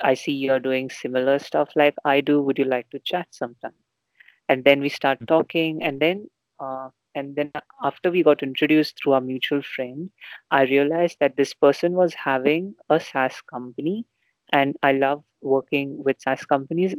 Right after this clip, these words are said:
Speaker 1: specifically suggesting them ideas to get their first hundred thousand or ten thousand users. So, um,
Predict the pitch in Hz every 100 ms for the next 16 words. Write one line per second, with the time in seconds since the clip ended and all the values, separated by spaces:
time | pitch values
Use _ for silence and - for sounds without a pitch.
0 | - - - 160 - 185 190 - 202 220
1 | - 151 131 147 - - 175 170 170 151
2 | 131 139 156 214 - _ - - _ _
3 | 156 143 143 135 147 143 - 147 147 -
4 | - - 143 131 135 170 - - _ _
5 | _ - 139 135 160 196 - 147 - 135
6 | 131 147 143 160 131 117 - - _ _
7 | _ _ _ _ _ _ - - - 180
8 | 190 - _ 147 139 139 139